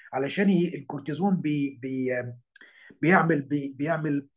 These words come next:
ملين للمفاصل عشان نعرف نجري ونضرب ونقاتل وحاجات بهذا الشكل.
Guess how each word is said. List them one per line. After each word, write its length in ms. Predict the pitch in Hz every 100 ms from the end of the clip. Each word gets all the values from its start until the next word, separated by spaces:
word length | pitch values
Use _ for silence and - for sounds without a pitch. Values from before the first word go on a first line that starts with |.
| _ _ -
ملين 760 | 135 139 175 233 208 185 151
للمفاصل 800 | 139 139 131 120 175 170 175 233
عشان 240 | 175 - 147
نعرف 300 | 151 135 160
نجري 340 | 147 139 143
ونضرب 560 | 131 123 147 139 143 120
ونقاتل 540 | 120 - 147 147 135
وحاجات 320 | 127 - 139
بهذا 160 | 139 147
الشكل. 340 | 139 247 -